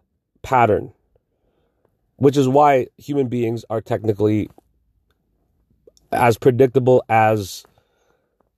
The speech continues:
you know, like, when you go to sleep and you wake up,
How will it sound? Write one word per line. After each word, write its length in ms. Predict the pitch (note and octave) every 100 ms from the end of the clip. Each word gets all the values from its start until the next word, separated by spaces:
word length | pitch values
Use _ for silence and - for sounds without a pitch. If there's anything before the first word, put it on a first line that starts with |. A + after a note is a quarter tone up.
| _ _ _ _
you 120 | C3+
know, 280 | B2+ G2 G2+ - _ _ _ _ - F#2+ _ _
like, 200 | F#2+ B2+ - - -
when 300 | G#2 A#2+ C3+
you 80 |
go 120 | B2+ C3+
to 60 |
sleep 380 | B2+ A#2+ C3 A#2 _ -
and 160 | B2+ A#2+
you 80 |
wake 240 | A#2+ A#2 A#2
up, 240 | A#2 -